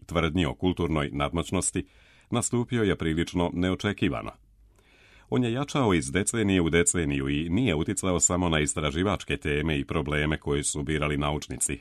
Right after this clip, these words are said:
baveći se pisanjem istorija u svim delovima sveta koji se globalizovao, već je odredio i njihove metode i epistemološke pretpostavke. Paradoksalno, istoričari iz zapadne Evrope,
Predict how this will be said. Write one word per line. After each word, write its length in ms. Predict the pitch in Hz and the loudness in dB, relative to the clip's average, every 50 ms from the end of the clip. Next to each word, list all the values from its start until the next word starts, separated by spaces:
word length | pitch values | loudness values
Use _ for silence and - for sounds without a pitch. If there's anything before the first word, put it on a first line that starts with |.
| - | -8
baveći 400 | - - 80 78 76 71 - 80 | -4 -2 0 0 0 -2 -4 -2
se 180 | 73 - 73 71 | -2 -2 -2 -4
pisanjem 540 | - - 78 73 69 - 82 73 69 64 67 | -4 -2 -2 -2 0 0 -2 -2 -2 -2 -2
istorija 520 | 73 71 - - 85 78 78 78 76 73 | -2 -2 0 0 0 0 2 0 0 0
u 100 | 71 71 | 0 -2
svim 280 | - - 101 95 80 69 | -2 0 0 0 0 0
delovima 420 | 65 71 71 73 73 71 69 71 | -2 -2 -2 -2 -2 -2 -2 0
sveta 400 | - - 87 82 69 - 69 65 | 0 0 0 0 -2 -2 -6 -10
koji 240 | - - 78 73 71 | -6 -4 -4 -2 -2
se 160 | 67 - 73 | -2 -2 -2
globalizovao, 760 | 69 76 76 69 76 73 80 78 65 73 64 57 57 57 55 - - - - - - - - - - | -2 -2 -2 0 0 0 0 0 -2 -4 -6 -6 -6 -8 -8 -12 -16 -20 -20 -20 -20 -20 -20 -20 -10
već 280 | - 71 92 117 - - | -4 -2 -2 0 2 2
je 60 | 107 | 0
odredio 500 | 73 64 - 76 78 95 107 120 117 104 | 0 0 0 0 2 2 2 0 0 2
i 100 | 82 69 | 0 2
njihove 400 | 67 82 104 - - 82 69 64 | 2 0 0 0 0 -2 -2 -2
metode 540 | 62 60 58 - 78 73 90 101 101 104 90 | -6 -8 -6 -4 -2 0 0 2 2 2 2
i 180 | 82 101 - - | 0 -2 -2 -4
epistemološke 880 | - 90 - 85 80 - - 80 71 69 71 71 76 76 - - 78 71 | -4 -4 -2 -2 -4 -2 -2 -2 -2 0 0 -2 -2 -4 -4 -4 -6 -6
pretpostavke. 760 | - - 65 64 - 69 67 - - 62 53 - - 64 - _ _ _ _ _ _ _ _ _ _ _ _ _ _ _ _ | -4 -6 -8 -6 -8 -10 -10 -8 -8 -10 -10 -10 -12 -14 -14 _ _ _ _ _ _ _ _ _ _ _ _ _ _ _ _
Paradoksalno, 800 | - 147 143 151 131 123 107 - - - 101 98 92 95 90 87 - | 0 0 0 0 0 -2 -2 -4 -2 -2 0 0 2 0 0 0 0
istoričari 680 | 90 90 - - - 92 95 98 - - 87 76 80 78 | 0 0 0 2 0 0 0 0 0 0 0 2 2 0
iz 220 | - 80 78 67 | 0 -2 -4 -4
zapadne 580 | 65 67 64 82 95 98 - 80 71 62 69 65 | -6 -6 -2 0 0 0 0 -2 -4 -2 -4 -6
Evrope, 420 | 64 69 76 78 85 - - 101 | -4 -4 -2 -2 0 0 -2 -4